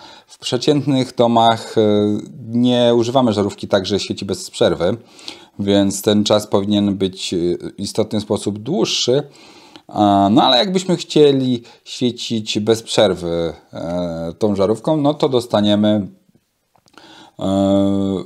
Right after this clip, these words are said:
sześćdziesiąt, siedemdziesiąt miesięcy, to, co jest, e, pięć i pół roku, e, co naprawdę dużo. Więc można powiedzieć, że ta żarówka będzie się, służyła Wam, e,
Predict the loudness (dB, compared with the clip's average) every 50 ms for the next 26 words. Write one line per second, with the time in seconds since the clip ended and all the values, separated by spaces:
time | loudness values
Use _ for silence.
0 | -10 -10 -2 0 0 2 2 0 2 2 0 0 0 -4 -2 -2 0 0 -2 -2
1 | -2 -2 -2 -2 0 0 0 0 0 0 -2 -2 0 0 0 2 2 0 -2 -4
2 | -4 0 0 2 2 2 2 0 0 -2 -8 -12 -18 -20 _ -20 -20 -20 -20 -20
3 | -12 -4 0 2 4 4 4 4 4 2 -2 _ _ _ _ _ _ -6 2 4
4 | 4 4 4 2 -2 -2 -6 -12 -10 -4 -4 -2 2 4 4 4 4 2 2 4
5 | 4 4 4 2 -2 -12 -20 -20 -20 -20 -12 -2 2 4 4 6 6 4 4 4
6 | 4 2 2 0 0 0 0 4 2 0 0 2 -4 -2 -2 -2 -4 -2 -2 -4
7 | -4 -4 -4 -6 -6 -4 -4 -2 -4 -2 -2 -2 0 0 -2 0 2 2 4 4
8 | 2 0 -2 -8 -20 _ _ _ _ _ _ _ _ _ _ -10 0 2 2 4
9 | 4 2 2 0 0 0 0 2 2 0 0 0 -2 -2 -4 -6 -10 -8 -4 0
10 | 2 2 2 2 0 -2 -4 -8 -4 -2 2 4 4 4 4 2 0 0 0 -4
11 | -8 -14 -20 -20 -20 -20 -20 -20 -20 -20 _ _ -12 -10 -6 -6 -6